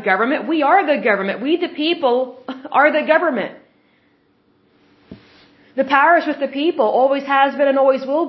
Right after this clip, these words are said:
be. It doesn't matter what incompetent leader is president or in charge of these different agencies or whatever.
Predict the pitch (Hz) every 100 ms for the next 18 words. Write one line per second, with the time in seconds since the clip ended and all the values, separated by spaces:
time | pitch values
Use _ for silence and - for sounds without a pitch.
0 | 190 - - _ _ _ _ _ _ _
1 | _ _ _ _ _ _ _ _ _ _
2 | _ _ _ _ _ _ _ _ _ _
3 | - 226 302 320 277 294 330 302 226 277
4 | - 254 262 302 285 277 262 220 269 285
5 | 220 226 - - 214 202 262 277 294 226
6 | 214 226 220 220 247 262 277 240 220 214
7 | 269 269 233 233 320 262 240 220 208 208
8 | 196 196 262